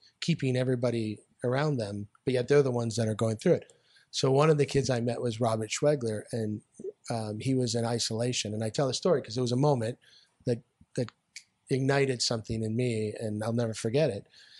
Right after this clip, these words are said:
So we would play video games, and he was in Buffalo. He was at Roswell Park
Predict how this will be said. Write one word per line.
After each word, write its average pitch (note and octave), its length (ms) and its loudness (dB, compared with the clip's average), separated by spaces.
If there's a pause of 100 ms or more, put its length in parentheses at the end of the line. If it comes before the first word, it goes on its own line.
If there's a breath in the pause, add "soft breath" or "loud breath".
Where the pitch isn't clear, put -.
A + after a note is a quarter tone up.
(300 loud breath)
So C3+ 160 0
we C#3+ 120 6
would C#3+ 180 4
play C3 140 2
video C3+ 340 2
games, A2+ 400 -2
and A2+ 100 -4
he C3 100 2
was C3+ 160 4
in B2+ 120 0
Buffalo. B2 480 2
He A2+ 80 0
was G2+ 120 -4
at A2+ 160 -2
Roswell B2+ 380 2
Park A2+ 380 0